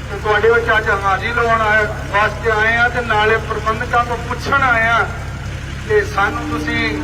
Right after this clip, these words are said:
ਜਿਹੜੀ ਵੀ ਯੋਗ ਸੇਵਾ ਲਾਓਗੇ, ਜਿਹੜੀ ਅਸੀਂ ਕਰ ਸਕਦੇ ਆ, ਉਹ ਅਸੀਂ ਤੁਹਾਡੇ ਨਾਲ ਬਈ ਮੋਢੇ ਨਾਲ ਮੋਢਾ ਜੋੜ ਕੇ ਕਰਾਂਗੇ। ਇਸ ਕਰਕੇ ਮੈਂ ਤੁਹਾਡੇ ਕੋਲ ਪਹੁੰਚਿਆ ਸੀ। ਤੇ ਮੈਂ ਜਿਤਨੇ ਵੀ ਇੱਥੇ ਵੀਰ ਭੈਣ ਭਰਾ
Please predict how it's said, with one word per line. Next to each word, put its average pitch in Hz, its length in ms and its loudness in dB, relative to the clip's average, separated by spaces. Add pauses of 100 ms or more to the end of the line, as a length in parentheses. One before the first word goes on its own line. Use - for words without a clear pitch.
(640)
ਜਿਹੜੀ 247 240 2
ਵੀ 277 120 -2 (100)
ਯੋਗ 220 260 4 (100)
ਸੇਵਾ 233 220 2
ਲਾਓਗੇ, 226 480 4
ਜਿਹੜੀ 226 420 0
ਅਸੀਂ 233 220 -4
ਕਰ 208 240 0
ਸਕਦੇ 202 360 0
ਆ, 208 200 4 (760)
ਉਹ 233 180 4
ਅਸੀਂ 233 180 -2
ਤੁਹਾਡੇ 196 320 0
ਨਾਲ 196 280 2
ਬਈ 208 100 -2 (120)
ਮੋਢੇ 208 200 0
ਨਾਲ 202 140 2
ਮੋਢਾ 185 280 -2
ਜੋੜ 170 280 -2
ਕੇ 185 240 -2
ਕਰਾਂਗੇ। 214 420 2 (760)
ਇਸ - 160 2
ਕਰਕੇ 254 380 2
ਮੈਂ 233 100 2
ਤੁਹਾਡੇ 202 280 0
ਕੋਲ 190 200 -2
ਪਹੁੰਚਿਆ 165 400 -2
ਸੀ। - 180 -6 (680)
ਤੇ 196 60 0
ਮੈਂ 226 180 2
ਜਿਤਨੇ 453 480 0
ਵੀ 254 120 -2 (100)
ਇੱਥੇ 233 300 -2
ਵੀਰ 226 340 -4
ਭੈਣ 196 260 0
ਭਰਾ 190 300 0